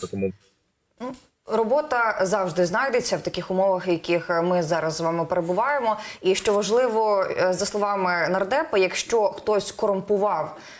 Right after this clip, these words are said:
Speaker 2: е, якогось посадовця або, там, ту чи іншу людину, то і згідно із законодавством відповідальність, е, несуть обі-, обидві сторони. І це важливо, аби, е, та людина, яка, ну, от,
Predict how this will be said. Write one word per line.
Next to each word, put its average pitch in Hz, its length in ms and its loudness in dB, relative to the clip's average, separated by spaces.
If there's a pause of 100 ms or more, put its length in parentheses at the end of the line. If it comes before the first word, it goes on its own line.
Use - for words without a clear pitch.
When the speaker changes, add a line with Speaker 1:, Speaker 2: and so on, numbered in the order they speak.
(100)
Speaker 2:
е, 165 140 -2
якогось 180 400 0
посадовця 220 960 0
або, 160 480 0
там, - 80 -16 (440)
ту 220 60 0
чи 196 140 -2
іншу 180 220 0
людину, 190 420 2
то 196 340 2
і 185 300 2
згідно 202 320 0
із 190 160 0
законодавством 214 640 0
відповідальність, 196 760 0
е, 175 120 2
несуть 190 400 0
обі-, 190 340 0
обидві 190 360 0
сторони. 147 460 -2 (280)
І 175 120 0
це 196 220 2
важливо, 180 500 2
аби, 170 320 0 (380)
е, 160 180 -2 (200)
та 214 140 0
людина, 202 320 2
яка, 175 580 -2 (120)
ну, - 260 -4
от, 170 140 -4